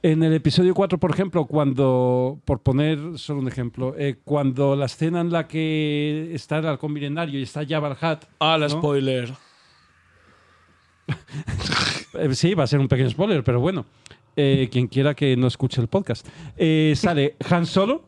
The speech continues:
Speaker 1: ¿no? Y de repente empuja, ¡plas! Empuja. En lugar de a Jabba el Hutt, empuja, eh,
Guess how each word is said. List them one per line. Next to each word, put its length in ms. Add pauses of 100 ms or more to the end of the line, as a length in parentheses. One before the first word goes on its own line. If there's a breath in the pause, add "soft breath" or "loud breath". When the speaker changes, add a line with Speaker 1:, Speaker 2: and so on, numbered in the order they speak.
(100)
Speaker 1:
¿no? 340
Y 180
de 120
repente 400
empuja, 420
¡plas! 680
Empuja. 440 (460 soft breath)
En 140
lugar 300
de 300
a 340
Jabba 240
el 60
Hutt, 260 (220)
empuja, 640
eh, 640